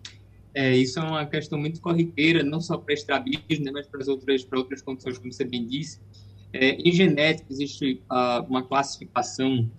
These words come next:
meio preliminar frente a um achado, a um sintoma, a um sinal que o paciente traz, que a gente chama de achado maior ou achado menor,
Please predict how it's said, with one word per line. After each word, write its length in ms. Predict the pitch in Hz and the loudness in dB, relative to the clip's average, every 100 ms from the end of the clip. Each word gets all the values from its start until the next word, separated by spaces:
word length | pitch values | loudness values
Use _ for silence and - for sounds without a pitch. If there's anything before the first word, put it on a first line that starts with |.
| - - | -18 -2
meio 220 | 123 127 | 2 2
preliminar 720 | 127 131 127 123 117 123 123 113 | 4 2 4 2 2 2 0 -2
frente 240 | 127 127 | -6 -4
a 40 | 123 | -2
um 80 | 120 | -2
achado, 520 | 120 - 123 123 117 | -2 2 4 4 2
a 40 | |
um 100 | 120 | -2
sintoma, 600 | 117 123 113 127 127 120 | -2 -4 -2 0 2 2
a 40 | 120 | 0
um 60 | |
sinal 520 | 117 - 120 120 123 | -2 -4 0 2 0
que 60 | 117 | -2
o 20 | |
paciente 440 | - 117 - 117 113 | -4 -6 -4 -6 -6
traz, 460 | - 127 139 127 - - - - - | -2 2 2 0 -8 -20 -20 -20 -6
que 60 | |
a 40 | 131 | -2
gente 220 | 135 127 | -2 -2
chama 180 | 139 135 | -4 0
de 60 | |
achado 400 | 135 131 139 131 | 0 0 0 0
maior 420 | 131 131 127 135 139 | 2 2 2 2 2
ou 80 | |
achado 400 | 139 131 139 135 | 2 0 -4 -4
menor, 400 | 135 143 127 113 | -4 -2 0 0